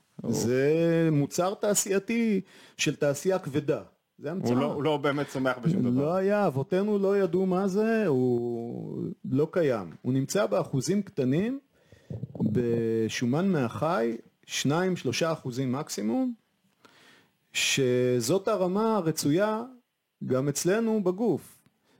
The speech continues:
Speaker 2: זאת אומרת, היום אתה יכול לקחת אדם מהרחוב, לבדוק לו את, אה, את הרקמה שלו, ולהגיד כמה שומן צמחי
Speaker 1: די.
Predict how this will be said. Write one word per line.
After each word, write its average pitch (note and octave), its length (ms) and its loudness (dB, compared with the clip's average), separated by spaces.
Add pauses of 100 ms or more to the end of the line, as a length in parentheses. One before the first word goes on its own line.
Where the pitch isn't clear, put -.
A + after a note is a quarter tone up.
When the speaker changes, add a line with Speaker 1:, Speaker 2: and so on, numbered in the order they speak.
Speaker 2:
זאת - 100 -4
אומרת, C#3+ 240 0
היום F#3+ 240 2
אתה G3+ 140 0
יכול F3 260 2
לקחת E3+ 440 -2
אדם B2+ 440 -2 (460)
מהרחוב, A#2+ 720 0 (640)
לבדוק C3 460 -2
לו G#2+ 220 -2 (500)
את, D3 380 0
אה, A2+ 1040 -2
את A#2+ 140 -2
הרקמה C#3 480 0
שלו, B2 420 0
ולהגיד D3 680 0 (200)
כמה A#3 340 0
שומן E3+ 460 -2
צמחי G3+ 640 0 (360)
Speaker 1:
די. G2+ 360 2